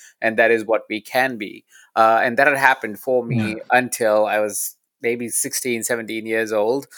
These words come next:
Speaker 1: I had always heard, "Well, if you wanna be successful, you gotta become an engineer or a doctor,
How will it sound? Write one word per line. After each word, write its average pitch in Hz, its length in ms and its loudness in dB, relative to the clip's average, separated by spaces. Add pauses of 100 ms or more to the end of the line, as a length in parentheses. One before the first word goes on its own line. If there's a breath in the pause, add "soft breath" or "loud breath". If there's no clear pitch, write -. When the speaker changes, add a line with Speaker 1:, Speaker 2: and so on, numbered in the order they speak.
(300 loud breath)
Speaker 1:
I 120 80 8
had 120 140 6
always 120 460 4
heard, 117 340 2
"Well, 117 160 4
if 110 120 -4
you 123 80 -6
wanna 113 160 -2
be 110 80 -8
successful, 135 520 0
you 110 160 -4
gotta 110 160 4
become 107 260 -6
an 113 80 -6
engineer 113 400 -4
or 104 140 2
a 101 40 0
doctor, 104 680 0